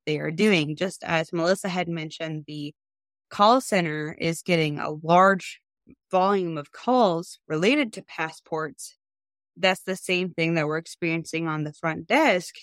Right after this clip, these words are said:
is, especially th-, if it's, like, on a weekend, for example, that first chunk of the day when people are coming in to sign up for the passport slots, that's all you're doing. So it impacts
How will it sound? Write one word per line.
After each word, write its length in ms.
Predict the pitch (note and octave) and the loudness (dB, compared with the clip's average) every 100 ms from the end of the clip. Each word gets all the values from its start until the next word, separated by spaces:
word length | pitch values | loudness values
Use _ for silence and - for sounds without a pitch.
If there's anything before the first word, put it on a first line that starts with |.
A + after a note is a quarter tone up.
| - | -6
is, 400 | E3 E3 D#3+ - - _ _ _ - | 2 2 2 -4 -18 _ _ _ -6
especially 680 | F3 - C#4 E4+ A#3 F3+ - | -6 2 2 4 0 0 -6
th-, 140 | E3 E3+ | -8 -8
if 220 | - F3 E3+ | -4 -2 -2
it's, 140 | D#3+ | -2
like, 160 | E3 E3+ | -2 0
on 160 | D#3+ | 0
a 80 | D3 | -2
weekend, 480 | D3 F#3+ G#3+ A3 A3 | -8 -2 0 0 -2
for 120 | A3+ | -8
example, 600 | G3+ A3+ A3 A3 A3+ A#3 - - | -4 0 0 0 -2 -2 -6 -6
that 340 | F3+ G#3+ G#3+ - _ | 2 2 2 -6 _
first 520 | A#3 A#3+ A#3 - - _ _ _ | 2 2 0 -10 -16 _ _ _
chunk 300 | A#3 A3+ - | -2 -2 -4
of 140 | F#3 | -2
the 100 | E3+ | -2
day 280 | E3 A#3+ A3 | 2 4 4
when 160 | F3 E3 | 0 -4
people 260 | F3+ E3+ | -6 -2
are 100 | D#3+ | -2
coming 420 | - G3 F#3+ E3+ | 0 0 0 0
in 180 | F3+ F#3 | 0 0
to 140 | - D#3 | -4 -6
sign 280 | E3+ E3 | -2 0
up 100 | E3 - | -2 -4
for 80 | D3+ | -8
the 100 | D3+ | -4
passport 560 | G#3+ A3+ - F3+ - | 0 0 -2 -8 -8
slots, 340 | - D#3+ D3+ - | -4 -4 -4 -2
that's 240 | G3 G#3+ _ | -2 -2 _
all 180 | F3+ F3 | 4 4
you're 180 | D#3+ D3+ | 4 -4
doing. 440 | D3 F#3+ C3 G2 - _ _ _ _ _ _ _ - | 0 0 0 -6 -12 _ _ _ _ _ _ _ -20
So 520 | - F#3+ F3+ E3 D#3+ - | -6 0 2 2 0 0
it 240 | G#3 A3 - | 6 6 6
impacts 840 | A3+ A3+ - A3 G#3 G3+ - - | 0 0 2 2 2 0 -12 -16